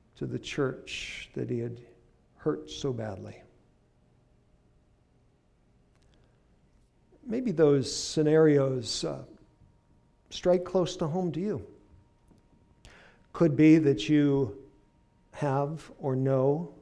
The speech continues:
a Misty who has brought some tremendous pain. Maybe you are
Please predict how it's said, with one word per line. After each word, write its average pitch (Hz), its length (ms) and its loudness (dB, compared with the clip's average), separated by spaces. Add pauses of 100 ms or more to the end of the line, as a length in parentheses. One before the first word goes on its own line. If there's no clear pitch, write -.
(280)
a 131 40 -2
Misty 135 600 -2 (1500)
who - 60 -14
has 123 100 -14
brought 127 400 -2
some 120 420 -6 (180)
tremendous 131 880 -2 (140)
pain. 135 540 -4 (1900)
Maybe 151 300 6
you 151 280 8
are 151 440 4